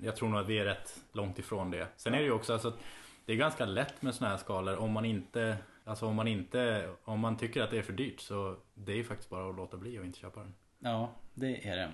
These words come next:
Speaker 2: Och
Speaker 1: Det är
Speaker 2: sen kan
Speaker 1: väldigt
Speaker 2: du,
Speaker 1: enkelt.
Speaker 2: och så kan du ju låta bedömaren igen då.
Speaker 1: Mm.
Speaker 2: Om du inte var nöjd med afa så finns det ju ytterligare två i alla fall som jag vet, som, som gör samma typ, som har
Speaker 1: Mm.
Speaker 2: egna skalor. Men, men, men kolla på Antikrundan. Peter Plundky liksom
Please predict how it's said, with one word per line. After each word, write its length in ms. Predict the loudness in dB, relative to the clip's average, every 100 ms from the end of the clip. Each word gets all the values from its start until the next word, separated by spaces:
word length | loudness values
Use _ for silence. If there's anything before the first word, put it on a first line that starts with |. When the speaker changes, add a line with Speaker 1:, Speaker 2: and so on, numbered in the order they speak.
| -6
Speaker 2:
Och 100 | -2
Speaker 1:
Det 60 | 0
är 40 |
Speaker 2:
sen 100 | 4
kan 140 | 4
Speaker 1:
väldigt 200 | 4 4
Speaker 2:
du, 300 | 4 2 0
Speaker 1:
enkelt. 180 | -2 -2
Speaker 2:
och 80 | -4
så 60 | 2
kan 100 | 4
du 60 |
ju 80 | 4
låta 240 | 2 0
bedömaren 480 | 0 2 2 2 2
igen 340 | 2 0 -2 -6
då. 80 | -10 -20 -10
Speaker 1:
Mm. 220 | -6 -6 -6 -2
Speaker 2:
Om 80 | 0
du 60 |
inte 120 | 2
var 60 | 4
nöjd 280 | 6 6 4
med 160 | 2 2
afa 360 | 2 2 -4
så 60 | -4
finns 260 | -4 -4
det 100 | -2
ju 180 | -2 -2 -6 -10
ytterligare 540 | -10 -4 0 2 0 -4 -14 -20
två 340 | -4 -2 -2
i 20 |
alla 140 | -4 -8
fall 160 | -10
som 120 | -8
jag 100 | -8
vet, 260 | -8 -12 -16 -16
som, 280 | -8 -4 -4
som 160 | -4
gör 80 | -4
samma 300 | -4 -6 -6
typ, 200 | -8 -14 -14
som 160 | -6 -4
har 80 | -2
Speaker 1:
Mm. 100 | -2
Speaker 2:
egna 140 | -4
skalor. 340 | -6 -10 -12 -6
Men, 160 | -4 -4 -4 -12 -16 -18 -8
men, 140 | -6 -6
men 240 | -4 0 2
kolla 200 | 2 0
på 120 | -2
Antikrundan. 720 | -2 -4 -4 -6 -4 -2 -4 -6 -14 -8
Peter 220 | -6 -4
Plundky 440 | -2 -2 -2 -4
liksom 380 | -6 -4 -2 -2